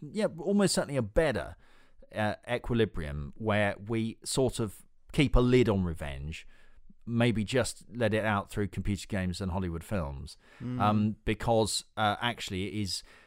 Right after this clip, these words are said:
Speaker 1: better. And, it, and if you look at, um, you know, the, the kind of indicators of, um, of the ki-, the kinds of where you have, still have honor cultures, which, uh, is a very big thing, and it's contrasted usually with sort of cultures of law,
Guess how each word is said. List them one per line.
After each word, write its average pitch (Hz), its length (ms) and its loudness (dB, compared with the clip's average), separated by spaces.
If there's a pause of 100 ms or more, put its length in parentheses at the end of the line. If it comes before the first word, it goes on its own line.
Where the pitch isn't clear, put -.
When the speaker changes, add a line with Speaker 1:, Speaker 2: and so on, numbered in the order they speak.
(220)
Speaker 1:
better. 151 260 6
And, 113 220 0
it, 151 140 0
and 151 120 2
if - 140 -2
you 165 100 0
look 165 260 0
at, 131 220 4
um, 113 400 0 (920)
you 135 120 -2
know, 117 100 4
the, 110 160 0
the 104 140 -6
kind 120 180 0
of 107 60 0
indicators 113 640 -2
of, 95 340 -4
um, 95 460 -2
of 107 160 -6
the - 100 -4
ki-, 123 260 -2
the 110 160 -6
kinds 127 340 0
of 120 240 -12 (180)
where 135 140 4
you 135 100 4
have, 120 180 4
still 127 220 0
have 110 120 4
honor 113 200 4
cultures, - 600 -12 (580)
which, - 440 -6
uh, 95 180 0 (120)
is - 500 -10
a 95 60 0
very 82 300 -2 (600)
big 101 280 0
thing, 160 360 4
and 104 100 4
it's - 200 -4
contrasted 110 600 2
usually 92 340 -2
with 95 200 -4
sort 92 140 -6
of 92 80 -4
cultures 98 360 -2
of 87 120 -8
law, 85 440 -4